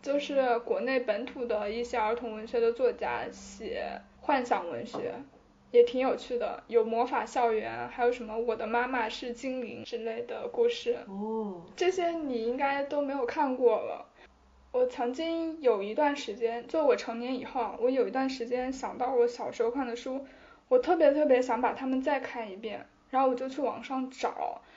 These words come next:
Speaker 1: 但是书名很多我都不记得了，然后我发现也确实是很早之前出的书了，一般都是零零年前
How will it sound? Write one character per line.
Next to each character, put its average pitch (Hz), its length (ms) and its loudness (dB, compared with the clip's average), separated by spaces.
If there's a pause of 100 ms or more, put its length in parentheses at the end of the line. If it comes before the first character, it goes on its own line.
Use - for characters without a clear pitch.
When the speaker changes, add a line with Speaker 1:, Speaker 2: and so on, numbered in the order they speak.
(160)
Speaker 1:
但 294 160 6
是 254 640 0
书 - 220 -6
名 247 260 -2
很 226 200 -8
多 254 140 8
我 254 40 6
都 254 140 4
不 220 160 -6
记 277 240 -10
得 208 100 -4
了， - 480 -6
然 220 160 -4
后 262 380 2
我 214 100 4
发 247 240 0
现 254 420 -4
也 165 140 -8
确 285 220 0
实 240 160 2
是 254 220 -2
很 240 180 -8
早 233 240 -2
之 254 160 -8
前 220 280 -10
出 247 220 -8
的 233 100 2
书 240 260 -4
了， 226 200 -2
一 277 80 -6
般 269 180 4
都 294 80 2
是 285 200 -4
零 233 240 -2
零 254 240 0
年 233 240 -4
前 214 200 -10